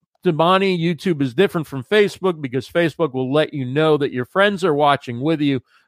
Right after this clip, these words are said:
but YouTube doesn't do that at all." That's right. When you go into a, a li-, when somebody comes into a live stream, I'll see, I'll see, as soon as I go in, I'll see which of my friends are watching. And every time another one joins, I'll see, and I'll, I'll often say hi to them in the chat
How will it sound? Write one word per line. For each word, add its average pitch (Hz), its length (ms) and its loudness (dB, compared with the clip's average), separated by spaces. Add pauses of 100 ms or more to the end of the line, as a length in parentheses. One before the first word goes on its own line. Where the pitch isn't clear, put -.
but 139 180 -2
YouTube 160 400 -2
doesn't 135 400 -2
do 131 180 -6
that 113 280 0 (100)
at 110 280 -6
all." 110 300 0
That's 131 240 -4
right. 127 300 4
When 139 160 -2
you 165 120 0
go 185 240 4
into 165 480 0
a, 135 260 2
a 139 80 -2
li-, 143 200 -6
when 156 140 -4
somebody 254 300 -4
comes 214 240 -6
into 190 240 -2
a 160 40 0
live 180 360 2
stream, 135 460 -8 (880)
I'll 160 160 4
see, 165 500 2
I'll 170 140 0
see, 185 540 -6 (180)
as 160 160 -8
soon 233 240 -4
as 208 180 -4
I 185 140 2
go 165 340 2
in, 180 140 0
I'll 143 120 -2
see 160 240 -6
which 143 240 -4
of 147 80 -4
my 135 160 -2
friends 135 340 0
are 127 80 0
watching. 170 500 0 (280)
And 139 140 -4
every 165 200 0
time 165 260 0
another 160 300 0
one 135 260 -2
joins, 160 460 0
I'll 120 120 0
see, 190 380 4
and 131 100 0
I'll, 123 260 -2
I'll 131 200 -2
often 139 260 -4
say 123 160 -2
hi 131 220 0
to 139 80 -6
them 127 200 -6
in 117 60 -10
the 117 100 -6
chat 147 400 0